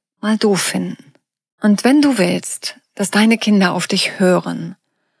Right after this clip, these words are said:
dann solltest du deine innersten Überzeugungen überprüfen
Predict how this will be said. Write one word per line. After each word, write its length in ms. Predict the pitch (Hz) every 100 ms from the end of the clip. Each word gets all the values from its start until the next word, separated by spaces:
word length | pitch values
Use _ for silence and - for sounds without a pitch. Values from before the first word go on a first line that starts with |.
| _
dann 200 | - 202
solltest 640 | 196 208 214 208 196 - _
du 300 | 254 320 330
deine 420 | 226 220 240 240
innersten 520 | 226 220 208 - 196
Überzeugungen 1000 | 156 180 175 - - 190 208 190 185 180
überprüfen 760 | 170 175 - - 262 - 220